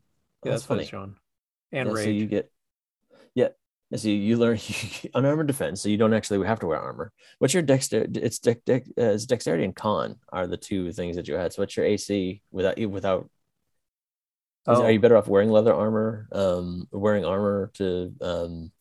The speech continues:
Speaker 2: or are you better off, uh, doing your constitution and your dexterity together to get your A C?
Speaker 1: Ooh, okay. So for dexterity, I have eighteen.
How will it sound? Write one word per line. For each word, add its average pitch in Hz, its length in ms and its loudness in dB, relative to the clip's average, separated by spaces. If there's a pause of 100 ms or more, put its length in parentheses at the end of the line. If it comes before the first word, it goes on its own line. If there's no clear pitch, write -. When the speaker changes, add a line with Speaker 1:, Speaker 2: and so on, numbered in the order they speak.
(100)
Speaker 2:
or 110 140 4
are - 20 6
you 95 140 2
better 98 200 6
off, 90 320 4
uh, 101 140 2
doing 92 260 -2
your 82 400 -2
constitution 90 540 -6
and 80 120 -8
your 82 80 -8
dexterity 82 500 -2
together 80 400 -4
to 64 400 -6 (280)
get - 140 -8
your 55 120 -8
A - 60 -10
C? - 280 -12 (320)
Speaker 1:
Ooh, 120 280 -4 (120)
okay. 120 240 0
So 120 180 -2
for 127 140 -4
dexterity, 127 640 2
I 120 60 6
have 113 100 2
eighteen. 113 800 -4